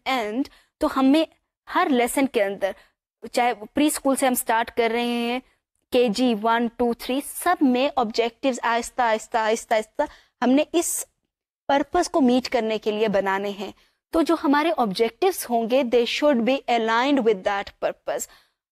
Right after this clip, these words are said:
अफेक्टिव डोमेन की मैं बात कर रही थी, एम्पावरमेंट की बात कर रही थी, तो उसके अंदर आपने जब परफॉर्मेंस ऑब्जेक्टिव्स लिखे, try to use the word independently।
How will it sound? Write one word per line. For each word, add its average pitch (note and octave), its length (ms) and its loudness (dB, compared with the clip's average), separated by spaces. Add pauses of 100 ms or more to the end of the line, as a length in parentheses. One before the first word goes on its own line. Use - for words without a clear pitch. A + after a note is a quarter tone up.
(220)
अफेक्टिव C4+ 420 -2
डोमेन C#4+ 320 2
की D#4 120 -2
मैं D4+ 160 2
बात A3+ 300 -2
कर B3 140 2
रही B3 240 -2
थी, D4+ 280 -6
एम्पावरमेंट C#4 680 0
की C#4 140 -2
बात G#3+ 340 -2
कर G#3 120 -2
रही G3+ 140 0
थी, D4+ 160 -4 (420)
तो - 140 -12
उसके F#4 320 0
अंदर B3 500 0 (1040)
आपने C4 560 -2
जब B3+ 260 -2
परफॉर्मेंस A#3+ 440 -2
ऑब्जेक्टिव्स G#3+ 520 -6
लिखे, G#3 300 -6 (380)
try C4+ 460 0
to B3 280 -2
use B3 380 2
the G#3+ 140 0
word A3+ 380 2
independently। G3 1120 -4